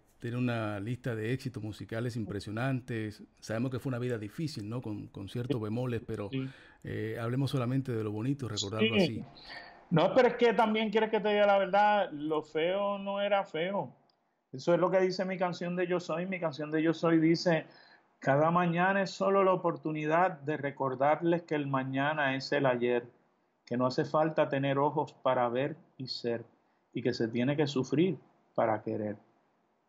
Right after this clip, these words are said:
Speaker 2: Entonces, pues, yo a mi padre lo adoraba y él me adoraba a mí, a mi madre, y éramos un trío ahí descompuesto, que estaba compuesto también con mi hermana Linda,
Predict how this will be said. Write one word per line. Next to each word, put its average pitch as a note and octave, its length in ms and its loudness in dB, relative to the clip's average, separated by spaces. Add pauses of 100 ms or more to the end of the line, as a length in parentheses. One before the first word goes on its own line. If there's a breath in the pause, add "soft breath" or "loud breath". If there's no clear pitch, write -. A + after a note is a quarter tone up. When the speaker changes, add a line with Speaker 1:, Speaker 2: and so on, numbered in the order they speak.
(380)
Speaker 2:
Entonces, A2+ 440 -6
pues, C#3 160 4
yo C3 100 6
a B2+ 40 2
mi C3 140 2
padre D3+ 580 4
lo C3 200 2
adoraba B2+ 640 2
y C#3+ 120 -2
él B2 120 -4
me A#2 100 -10
adoraba A#2+ 400 0
a A#2+ 40 -2
mí, E3 360 -6
a C#3 80 -8
mi B2 120 -10
madre, D#3+ 500 -6
y C#3 60 -10
éramos C3 360 -4
un D3 220 -12
trío E3 440 6
ahí F3 440 4
descompuesto, D#3+ 800 0
que E3+ 80 -2
estaba D3+ 280 2
compuesto D#3+ 360 -6
también D3+ 260 -4
con D3+ 100 -6
mi D3 80 -6
hermana C#3+ 340 0
Linda, E3+ 480 0